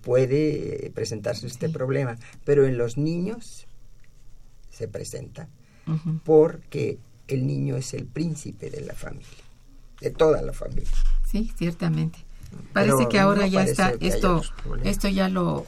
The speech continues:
Speaker 2: flexibilizaron, ¿no?
Speaker 1: Sí, ya cambió,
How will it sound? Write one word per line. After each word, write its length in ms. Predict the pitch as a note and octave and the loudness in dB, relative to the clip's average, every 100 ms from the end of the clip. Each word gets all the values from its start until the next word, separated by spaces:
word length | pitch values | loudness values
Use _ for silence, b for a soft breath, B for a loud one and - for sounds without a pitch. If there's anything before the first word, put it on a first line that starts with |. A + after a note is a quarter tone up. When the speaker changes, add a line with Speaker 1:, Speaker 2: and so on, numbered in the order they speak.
| - | -8
Speaker 2:
flexibilizaron, 920 | - E3 F3+ D#3+ D#3+ E3 G#3+ G3 D3+ | -2 0 0 0 0 0 0 0 0
¿no? 220 | E3 A3+ B B B | 0 -2 B B B
Speaker 1:
Sí, 300 | - D#3 C3+ C3+ | -4 -2 -2 2
ya 160 | C#3+ | 0
cambió, 480 | C#3 D#3 F#3 F3+ F#3 | 2 4 4 4 -2